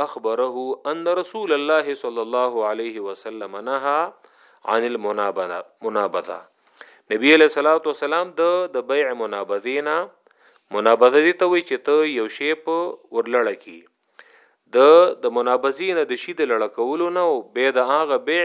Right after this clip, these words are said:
د لازمولو نه منع کړې ده. خو منابذه څه ته وایي؟ وهي طرح الرجل ثوبه، او دا لړه کول دي د یو تن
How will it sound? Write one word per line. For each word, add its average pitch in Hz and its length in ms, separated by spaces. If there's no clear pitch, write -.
د 120 140
لازمولو 117 640
نه 143 220
منع 104 180
کړې 87 320
ده. 80 80
خو 113 120
منابذه 131 500
څه 185 220
ته 175 140
وایي؟ 160 240
وهي 139 460
طرح 180 300
الرجل 160 380
ثوبه، 135 500
او 120 160
دا 143 240
لړه 147 280
کول 190 340
دي 190 160
د 135 220
یو 117 120
تن 170 200